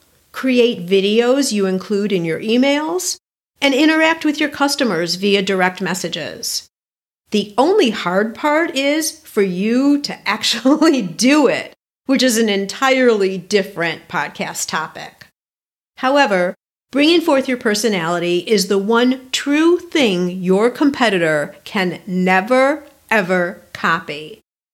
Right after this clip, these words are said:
And it's something you don't have to spend time creating. You've already got your personality and style. You just have to let others see it.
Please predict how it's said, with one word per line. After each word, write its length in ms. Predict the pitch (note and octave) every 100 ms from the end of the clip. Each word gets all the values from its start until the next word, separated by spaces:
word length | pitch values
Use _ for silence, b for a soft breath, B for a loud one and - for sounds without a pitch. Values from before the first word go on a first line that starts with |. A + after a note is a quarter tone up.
| _ _ -
And 160 | C4
it's 140 | B3+ B3+
something 320 | D4+ D#4+ D#4
you 100 | A#3+
don't 280 | F3 F3+ A3+
have 180 | G#3 G3+
to 80 |
spend 260 | A3 A3+ G#3+
time 300 | G#3+ F#3 G#3
creating. 720 | G#3+ G#3 A#3+ C#4 E3 D3 - b b b b
You've 280 | B3 D#4 E4+ E4+
already 480 | C#4+ D4+ D4+ D4+ D4
got 320 | C#4+ C#4+ D4+
your 100 | A#3+
personality 840 | - G#3 F#3 G#3 F#3 F3 E3+ F3 D#3+
and 180 | D#3+ F3
style. 600 | - E3 D3+ D3+ - - _ _ _ _ -
You 180 | G#3+
just 440 | G#3+ - F#3 G3+ -
have 220 | G#3+ F#3
to 100 | -
let 280 | F3 D3 -
others 400 | F#3 E3+ D#3 D3+
see 400 | - - F#3+ D3+
it. 360 | - - -